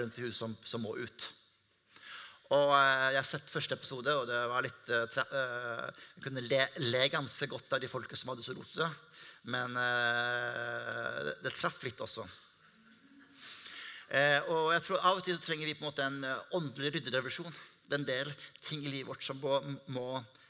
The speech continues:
eh, vi sier nei til, en del søppel må ut, og så må det andre ting inn. Frelsen er gratis,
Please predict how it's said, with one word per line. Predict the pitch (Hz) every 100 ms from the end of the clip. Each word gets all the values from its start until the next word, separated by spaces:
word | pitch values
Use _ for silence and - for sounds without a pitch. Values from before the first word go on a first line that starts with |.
| _ -
eh, | - - - -
vi | 131
sier | 131
nei | 127 147
til, | - 151
en | 131 127 127
del | 127 -
søppel | - 123
må | 131
ut, | 170 - - - _ _ _ - - -
og | -
så | 120
må | 113
det | 117
andre | 104 110
ting | - 107 -
inn. | 92 - - _ _ _ _ _ _ _ _ _ - - - - -
Frelsen | - - 156 127 - 165
er | 139
gratis, | 135 127 - 440 -